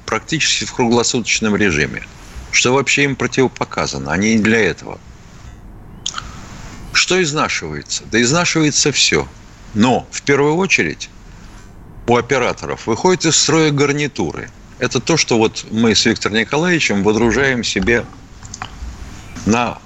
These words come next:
голову. Изнашиваются, выходят из строя.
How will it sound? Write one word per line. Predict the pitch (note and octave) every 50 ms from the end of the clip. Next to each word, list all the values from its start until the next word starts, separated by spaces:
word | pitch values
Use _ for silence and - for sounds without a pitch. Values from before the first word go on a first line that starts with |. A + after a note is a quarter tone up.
| - -
голову. | A2 A2+ A2+ G#2 E2 D2+ C#2 C2 C2+ B1 - - - - - - - - - - - - - - - - - - - - - - - - - - - - - - -
Изнашиваются, | F#3 E3+ G3+ A3+ A3 - - - G2 E2 D#2 - - - -
выходят | F#2 A2+ - G3 G3 F3+ -
из | C3 -
строя. | - - - F2+ E2+ D#2+ D2+